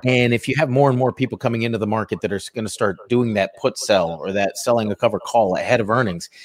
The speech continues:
it means you as a trader that has been working with the strategy for so long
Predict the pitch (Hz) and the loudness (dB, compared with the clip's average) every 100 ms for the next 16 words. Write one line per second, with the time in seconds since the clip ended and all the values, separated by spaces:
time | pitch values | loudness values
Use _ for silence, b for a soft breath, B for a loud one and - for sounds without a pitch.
0 | B B B 165 - 160 180 180 156 107 | B B B -4 -2 4 6 6 4 0
1 | 110 175 202 156 131 - 107 104 - 135 | 0 2 4 4 4 2 -2 -2 -2 2
2 | 127 113 104 95 107 104 92 95 110 107 | 4 4 4 4 4 2 -2 -4 -4 0
3 | 120 117 113 107 101 - - 110 110 113 | 0 -2 -2 -2 -2 -6 -6 -2 0 0
4 | 98 92 90 104 - - 143 120 110 127 | 0 -2 -4 -6 -6 -2 0 2 2 2
5 | 101 | 2